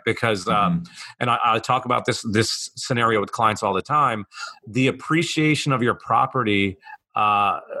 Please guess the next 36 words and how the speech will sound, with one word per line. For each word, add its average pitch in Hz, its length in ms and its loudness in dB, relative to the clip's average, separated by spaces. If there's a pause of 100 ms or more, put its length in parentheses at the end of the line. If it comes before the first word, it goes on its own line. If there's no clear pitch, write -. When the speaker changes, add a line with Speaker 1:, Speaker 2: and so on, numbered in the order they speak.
Speaker 1:
or 127 240 0
the 120 260 -2
equity 156 460 0
in 139 100 0
your, 127 300 2
on 120 120 2
your, 113 200 2
in, 113 240 2
that 104 180 0
you 101 80 0
have 151 260 2
in 135 60 0
your 117 120 0
property 104 440 2
has 104 220 0
no 113 160 2
bearing 107 440 2
on 98 140 0
the 95 80 2
appreciation. 90 800 0 (320)
Speaker 2:
Mm-hmm. 170 280 2
Speaker 1:
What 127 120 2
I 120 100 2
mean 143 220 0
by 123 200 2
that 107 340 0
is 104 280 2
if 104 220 -2
you 117 240 2 (140)
own 139 200 2
a 135 80 2
hundred 139 300 0
thousand 131 320 0
dollar 127 240 2
property 113 640 2
Speaker 2:
Right. 80 320 0